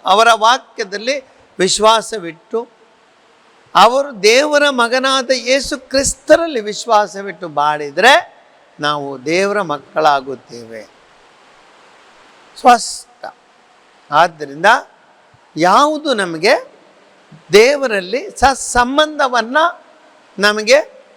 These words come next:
ರೂಪಿಸ್ತದೆ? ಇದು ವಿಶ್ವಾಸ. ವಿಶ್ವಾಸ, ಫೇತ್. ಈ ವಿಶ್ವಾಸ ಇದ್ರೆ ದೇವರ ಮಕ್ಕಳಾಗ್ಲಿಕ್ಕೆ ನಮಗೆ ಸಾಧ್ಯ.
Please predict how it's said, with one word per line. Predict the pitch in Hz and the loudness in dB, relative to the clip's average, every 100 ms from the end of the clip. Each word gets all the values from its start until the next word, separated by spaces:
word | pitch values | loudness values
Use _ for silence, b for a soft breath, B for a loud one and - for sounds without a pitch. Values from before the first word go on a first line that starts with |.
| _ | _
ರೂಪಿಸ್ತದೆ? | 170 208 208 208 180 - 170 165 262 - | 0 0 0 -8 -8 -8 -6 -4 -6 -6
ಇದು | 147 165 269 - _ - | -6 2 2 0 _ -6
ವಿಶ್ವಾಸ. | 180 214 - 185 180 165 160 - 156 127 113 - _ _ _ _ _ _ - | -4 -2 -6 -8 -2 -2 -2 -2 0 0 -4 -10 _ _ _ _ _ _ -2
ವಿಶ್ವಾಸ, | 202 214 - 180 151 135 - 117 98 | 0 0 -2 0 0 -2 -8 -8 -6
ಫೇತ್. | 214 208 156 107 - - _ - _ _ - - _ - _ - - - - - - - - - - | -2 -2 -2 -10 -20 -20 _ -20 _ _ -20 -20 _ -20 _ -20 -20 -20 -20 -20 -20 -20 -20 -10 0
ಈ | 156 | 0
ವಿಶ್ವಾಸ | 254 226 - 226 180 - | 0 -6 -2 0 0 0
ಇದ್ರೆ | 170 175 214 262 320 _ _ _ _ 147 | -4 0 0 0 -2 _ _ _ _ -2
ದೇವರ | 180 175 160 156 143 - - | 0 2 2 0 -2 -6 -4
ಮಕ್ಕಳಾಗ್ಲಿಕ್ಕೆ | 165 190 - 214 202 165 151 151 - | -2 -2 -2 -2 -2 -4 -8 -14 -12
ನಮಗೆ | 143 143 156 - 131 | -12 -8 0 0 0
ಸಾಧ್ಯ. | - - 131 127 131 170 170 | -4 -4 -2 -4 -2 2 2